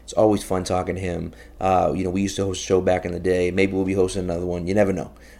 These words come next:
Um, but he's always a good guy and, uh, super knowledgeable, and it's always fun to talk Patriots with him. So appreciate him coming on. Um, before we get into the two segments, I do wanna remind you that Beard Brand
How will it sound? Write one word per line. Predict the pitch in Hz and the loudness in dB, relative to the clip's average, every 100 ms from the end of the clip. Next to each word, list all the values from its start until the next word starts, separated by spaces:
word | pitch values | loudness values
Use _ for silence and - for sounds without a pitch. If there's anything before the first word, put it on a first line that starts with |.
| - | -4
Um, | 92 90 87 87 85 | 2 2 2 -2 0
but | 92 85 - | 2 2 -2
he's | 101 95 | -4 4
always | 98 98 95 | 6 6 4
a | |
good | 98 90 | 0 2
guy | 92 90 92 | 4 4 2
and, | 90 80 90 90 87 | -2 -2 -4 -4 -4
uh, | 82 85 | -4 -2
super | 117 101 | -4 0
knowledgeable, | 95 90 90 90 90 87 | 0 0 -2 -2 -2 -2
and | 85 | -2
it's | - | 2
always | 90 87 | 2 2
fun | 92 | -2
to | 82 | -4
talk | 90 85 | -4 -4
Patriots | 90 82 - | -6 -6 -10
with | - | -12
him. | 80 | -8
So | - 85 - - - - | -2 -2 -4 -16 -16 -8
appreciate | 110 104 95 | -4 2 2
him | 95 90 | 2 -4
coming | - 90 95 | -4 -2 2
on. | 104 160 - - - - - - | 2 0 -6 -18 -20 -20 -16 -2
Um, | 92 90 92 | 2 4 2
before | 98 - 123 | -2 2 2
we | 123 | 4
get | 117 113 | 4 2
into | 113 113 - 110 107 107 104 - | 2 -2 -2 2 4 4 2 0
the | 95 | -4
two | 90 120 104 | -4 -4 0
segments, | 117 113 101 95 | 4 4 2 -2
I | 95 | -2
do | 95 107 | 0 2
wanna | 107 | 2
remind | 101 104 104 95 | 2 2 2 0
you | |
that | 95 76 | -2 -2
Beard | 98 113 107 | 0 2 2
Brand | 95 95 95 101 | 2 0 0 -2